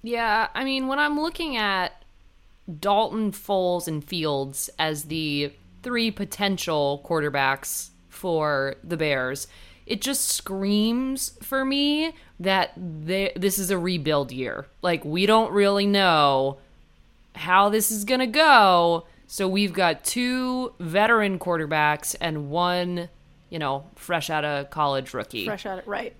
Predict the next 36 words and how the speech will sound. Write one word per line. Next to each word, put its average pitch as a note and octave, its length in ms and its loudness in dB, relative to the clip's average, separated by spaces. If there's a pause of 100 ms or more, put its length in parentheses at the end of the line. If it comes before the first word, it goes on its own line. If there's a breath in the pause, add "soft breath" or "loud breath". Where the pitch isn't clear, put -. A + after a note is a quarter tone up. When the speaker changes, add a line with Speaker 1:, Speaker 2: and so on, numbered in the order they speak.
Speaker 1:
Um, D#3+ 100 0 (420)
Speaker 2:
right. G3+ 100 -4 (800)
Speaker 1:
feels A3+ 220 2
a A#3+ 40 2
lot G3 220 6
to F#3+ 80 -4
me G3+ 160 2
like F3 180 2
the E3+ 60 -6
Dolphins D3 420 2
last D3+ 320 -2
year. D#3 320 0 (380 soft breath)
Uh, D3+ 800 4 (100)
and D#3 800 0 (160)
Tua D#3+ 600 2
with, D3+ 360 -4
uh, D3+ 280 2
what's F#3+ 180 -4
his D3 120 -10
head? C3 240 -6 (460)
Uh, D3 480 -2
Ryan E3 200 2
Fitzpatrick. - 680 -4 (220)
So E3+ 180 2
Speaker 2:
Fitzpatrick, D#3+ 380 2
yeah, A3 160 -2
yeah, G3+ 140 -2
yeah. G3+ 260 -4 (180)
Yeah. E4+ 240 -2 (200)
Speaker 1:
feels D#4+ 200 -4
a D#4+ 60 -4
lot D#4 180 6
to C#4 80 -6
me C#4+ 140 -2
like C#4 180 -2
that. A#3+ 400 2